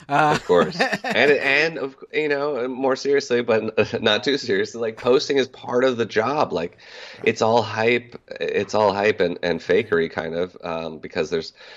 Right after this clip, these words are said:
Speaker 2: there's very little underli-, underlying value, blah, blah, blah. So the, the inherent critiques of crypto, which we could re-, uh, we could go over, but, like, so in the, in the absence of that, you have to post, you have to market, you have to push, you have to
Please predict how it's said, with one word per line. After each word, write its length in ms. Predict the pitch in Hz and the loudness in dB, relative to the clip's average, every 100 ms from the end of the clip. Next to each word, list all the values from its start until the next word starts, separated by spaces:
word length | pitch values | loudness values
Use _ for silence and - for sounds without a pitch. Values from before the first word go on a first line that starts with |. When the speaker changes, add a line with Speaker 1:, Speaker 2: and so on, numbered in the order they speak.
| - | -10
Speaker 2:
there's 120 | 92 | -2
very 180 | 107 104 | 4 6
little 200 | 107 95 | 6 4
underli-, 520 | 92 92 90 87 80 - - | 0 -2 -2 -2 -8 -14 -14
underlying 460 | 87 87 82 82 82 | -10 -6 -2 -4 -2
value, 640 | 120 143 139 131 123 110 - | -2 2 2 2 2 -2 -6
blah, 180 | 85 80 | -8 -6
blah, 100 | 82 | -4
blah. 380 | 110 117 110 98 - | 0 2 2 0 -4
So 200 | 90 80 | -4 -4
the, 240 | 82 78 - | -4 -6 -2
the 140 | 85 | 0
inherent 360 | 85 95 87 - | 0 0 0 -2
critiques 320 | - 80 - | -8 -10 -8
of 80 | 82 | 0
crypto, 360 | 117 117 110 | 2 4 4
which 180 | 101 87 | 4 2
we 100 | 85 | -6
could 160 | - 80 | -8 -8
re-, 120 | 82 - - - | -8 -10 -18 -8
uh, 260 | 85 85 82 | -4 -2 0
we 120 | 85 | -2
could 120 | 85 80 | -2 2
go 140 | 87 | 4
over, 160 | 87 87 | 6 4
but, 160 | 95 | 4
like, 260 | 95 87 - - - - - | 4 0 -4 -20 -20 -18 0
so 220 | 117 101 | 2 4
in 160 | 113 | 4
the, 120 | 113 - | 4 0
in 140 | 110 | 0
the 140 | 110 107 | 2 2
absence 440 | 110 - 104 95 | 0 -2 -6 -6
of 80 | 92 | -4
that, 200 | 104 92 | -2 -4
you 60 | |
have 320 | 95 104 104 - | -6 -6 -6 -8
to 80 | |
post, 440 | - - 98 90 - | -10 -4 -2 -4 -6
you 60 | |
have 140 | 92 - | -8 -6
to 80 | 90 | -4
market, 460 | 90 92 - 82 | 0 -2 -2 -8
you 100 | 85 | -4
have 120 | 90 | -6
to 80 | - | -6
push, 480 | - - 92 82 - | -8 0 0 0 -6
you 100 | 87 | -6
have 180 | 92 | -6
to 80 | - | -6